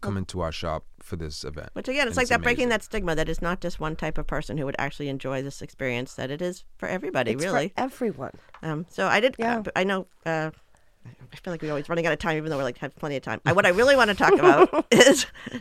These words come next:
Speaker 2: we got your cannabis story and your mom. I love that.
Speaker 1: Mm-hmm.
Speaker 3: Yes.
Speaker 2: Can you talk about, about your idea? You said you, we talked before, you'd been in Colombia, you'd been in this amazing restaurant, and were inspired for an idea to get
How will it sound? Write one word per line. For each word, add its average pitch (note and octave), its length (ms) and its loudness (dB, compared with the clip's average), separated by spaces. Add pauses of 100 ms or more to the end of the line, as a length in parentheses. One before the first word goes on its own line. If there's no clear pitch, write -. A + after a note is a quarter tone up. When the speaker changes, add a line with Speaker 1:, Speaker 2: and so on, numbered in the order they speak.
(100)
Speaker 2:
we A3 80 -2
got A#3 140 -2
your A3+ 80 -2
cannabis G#3 400 -2
story F3+ 380 0
and E3+ 80 -2
your E3+ 80 -2
mom. C#3 280 0
I B2+ 60 -6
love C3+ 220 -6
that. C#3+ 240 0
Speaker 1:
Mm-hmm. G2+ 320 -4
Speaker 3:
Yes. C3 440 -6
Speaker 2:
Can C4 120 -4
you B3 40 -2
talk C#4 200 -2
about, A#3+ 260 0
about G3 340 0 (880)
your A3 260 0
idea? F#3+ 340 0
You F3 100 -2
said F3 140 -4
you, E3+ 180 -2
we F3 100 0
talked - 220 -2
before, D#3 260 -4
you'd D#3 180 -4
been D3 120 -2
in C#3+ 80 -4
Colombia, F#3 400 -2
you'd D#3 300 -4
been C#3 120 -6
in C#3 40 -4
this - 240 -8
amazing D3 360 -4
restaurant, D#3 400 -4
and A2 140 -6
were D3+ 80 -2
inspired D#3+ 500 -2
for D#3+ 100 -6
an D#3+ 60 -4
idea D3 340 -2
to - 140 -10
get C#3+ 280 -4